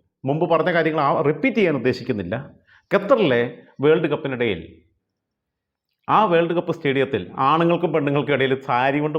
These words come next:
മറ കെട്ടിയിട്ടുണ്ടായിരുന്നില്ല, അല്ലെങ്കിൽ ഗ്രീൻ നെറ്റ് കൊണ്ട് മറ കെട്ടിയിട്ടുണ്ടായിരുന്നില്ല. ആണും പെണ്ണും ഇടകലർന്നായിരുന്നത്. നമ്മുടെയൊക്കെ നാട്ടിൽ, ഞാൻ മ-, പിന്നെ എൻ്റെ നാട്ടിൽ മ-, മലപ്പുറം ജില്ലയിലെ മഞ്ചേരിക്കകത്ത് ഞാനൊക്കെ ചെറിയ കുട്ടിയാകുമ്പോൾ കല്യാണ തലേന്ന് നമ്മൾ ഒരുമിച്ചാണ് കളിക്കരിക ഒക്കെ ചെയ്യാവുന്നത്.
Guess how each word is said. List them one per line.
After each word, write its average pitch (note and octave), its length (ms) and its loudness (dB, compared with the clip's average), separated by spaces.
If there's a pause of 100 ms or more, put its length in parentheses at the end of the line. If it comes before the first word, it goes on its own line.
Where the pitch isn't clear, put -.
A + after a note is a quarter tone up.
മറ A#2+ 160 -2 (100)
കെട്ടിയിട്ടുണ്ടായിരുന്നില്ല, A2 760 -6 (120)
അല്ലെങ്കിൽ A#2+ 300 -6
ഗ്രീൻ B2+ 260 -2
നെറ്റ് D3 180 -4
കൊണ്ട് C3+ 220 -2
മറ A2 200 -2
കെട്ടിയിട്ടുണ്ടായിരുന്നില്ല. G#2 680 -4 (440)
ആണും B2+ 220 2
പെണ്ണും B2 300 2
ഇടകലർന്നായിരുന്നത്. G#2+ 760 -2 (1200)
നമ്മുടെയൊക്കെ G3 360 2
നാട്ടിൽ, D3 320 -2
ഞാൻ B2+ 160 0
മ-, C#3 240 -2
പിന്നെ C3 200 0 (100)
എൻ്റെ C3+ 180 0
നാട്ടിൽ B2+ 320 -2
മ-, B2 160 -6
മലപ്പുറം B2+ 320 -2
ജില്ലയിലെ C3+ 300 -2
മഞ്ചേരിക്കകത്ത് B2 760 -2
ഞാനൊക്കെ B2 280 -2
ചെറിയ B2+ 180 2
കുട്ടിയാകുമ്പോൾ G2+ 460 -4 (320)
കല്യാണ D3 280 2 (140)
തലേന്ന് F3 400 0
നമ്മൾ F3+ 220 0
ഒരുമിച്ചാണ് E3+ 420 -2
കളിക്കരിക C#3+ 480 0
ഒക്കെ - 200 -6
ചെയ്യാവുന്നത്. C3+ 360 -2